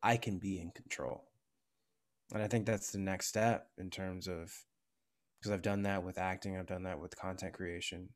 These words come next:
But now having this conversation, I'm like, you know, I wanna get back into it and show myself in the way that I wanna be shown, free of the conditioning that, and free of, honestly, the,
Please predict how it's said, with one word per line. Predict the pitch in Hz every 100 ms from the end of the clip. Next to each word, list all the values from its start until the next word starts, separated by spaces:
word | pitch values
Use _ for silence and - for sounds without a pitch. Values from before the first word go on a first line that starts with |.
| _ -
But | 120
now | 151 151 143
having | 127 131
this | 127
conversation, | 123 117 117 117 117
I'm | 104
like, | 101 - - _ _ _ _ _ _
you | -
know, | 120 101
I |
wanna | 113 117
get | 110 104
back | 98
into | 101 95 98
it | 92 - _ _ _ - _ _
and | 98 95 90 87 - -
show | - - 113
myself | 110 98 95 - - 110 104 -
in | 98
the | 92
way | 92
that | 87 -
I | 98 98
wanna | 92 82
be | 73
shown, | - 73 64 - _ _ _ _ _ _ _ _ _ _ _
free | - - 120 110
of | 95
the | 98 95
conditioning | 95 95 90 - 90 85 87
that, | 87 80 - - _ - - - - _ _ _ -
and | 127
free | 123 170
of, | 185 151
honestly, | 135 151 160 151 139 127
the, | 107 120 113 110 101 98